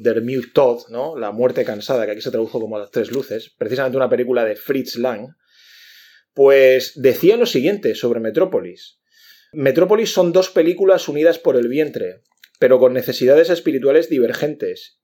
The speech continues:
incluso extremadamente antagónicas. Quienes consideren el cine como un discreto narrador de cuentos sufrirán una profunda desilusión con Metrópolis, porque lo que nos cuenta es un romanticismo trivial, pretencioso, pedante y manido.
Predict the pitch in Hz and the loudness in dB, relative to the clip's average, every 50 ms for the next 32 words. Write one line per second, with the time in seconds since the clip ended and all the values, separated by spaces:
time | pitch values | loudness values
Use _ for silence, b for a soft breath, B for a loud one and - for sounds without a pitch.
0 | _ - 151 143 143 135 - - 147 147 135 - - 156 131 127 127 - 143 131 | _ -4 -4 -4 -4 -6 -4 -2 -2 -2 -2 0 2 2 2 2 2 0 -6 -6
1 | - - - 131 131 147 160 170 165 165 170 175 170 185 175 165 156 160 135 120 | -6 -6 -2 -2 0 2 2 2 2 0 -2 -2 0 0 0 0 0 -2 -2 0
2 | 123 139 135 117 - - 98 78 - - - - _ _ _ _ b b b b | 0 -2 -2 -4 -10 -12 -14 -14 -14 -20 -20 -20 _ _ _ _ b b b b
3 | b b b b b b b b b b - 165 156 151 151 147 147 - - 151 | b b b b b b b b b b 2 4 4 4 4 2 0 2 0 0
4 | 135 - 135 151 190 233 247 240 202 - - - 190 175 165 156 156 147 147 165 | 0 2 2 4 4 4 4 4 0 0 0 0 2 2 2 4 2 2 2 2
5 | 170 165 160 151 - - - 160 165 160 160 143 139 135 131 135 131 135 147 143 | 2 2 2 0 0 0 2 2 4 4 2 0 0 -2 0 0 2 2 0 2
6 | 131 120 107 - 151 160 160 160 156 147 170 233 - - _ - - - 156 127 | 0 -2 0 2 0 0 0 0 0 0 0 0 -4 -14 _ -12 -6 -4 -4 -4
7 | - 139 131 135 151 185 208 202 180 - 139 127 - 175 175 185 190 208 202 202 | -2 2 2 2 4 2 2 2 0 0 -2 -2 2 0 0 2 2 2 2 0
8 | - 139 135 175 180 190 185 - - 202 202 202 180 160 - - - 170 208 180 | -4 -2 2 4 4 4 2 -2 -4 -4 -4 -2 -2 -4 -2 2 2 2 2 2
9 | 127 104 - 127 117 117 113 107 113 110 90 98 95 90 90 90 - - _ b | -2 -4 -4 -6 -4 -4 -6 -6 -6 -6 -6 -6 -10 -10 -10 -18 -20 -20 _ b
10 | b b b b b b b - 135 127 151 139 131 123 135 135 135 127 - - | b b b b b b b 0 0 2 4 4 4 4 4 2 0 -2 -2 0
11 | 190 196 214 214 220 220 226 226 208 - - - - 160 160 - - _ _ _ | 0 0 2 2 2 2 2 0 -2 -4 0 2 2 2 0 -2 -12 _ _ _
12 | - 190 196 214 208 185 175 160 156 151 - - 151 - - 127 113 - 120 110 | 0 2 2 4 4 4 4 4 2 -2 -4 -4 -8 -6 -6 -10 -10 -8 -8 -8
13 | 104 104 - - 120 117 113 117 131 147 165 190 208 254 262 240 - - - - | -8 -6 -4 -4 -4 -2 -2 -2 2 2 2 2 2 -2 -6 -12 -10 -4 -2 -2
14 | - - 127 117 117 - - 156 151 151 - - - 214 240 240 - - 139 123 | -2 -2 -4 -8 -8 -6 -2 -2 -2 -2 -2 -4 -4 -4 -4 -2 0 2 2 4
15 | 120 143 165 175 180 180 220 202 208 202 - _ _ - 156 147 143 131 123 123 | 4 4 2 2 0 2 2 4 4 2 -4 _ _ -6 -6 -4 -4 -4 -4 -4
16 | 127 123 107 95 92 92 - _ | -4 -6 -6 -8 -8 -10 -12 _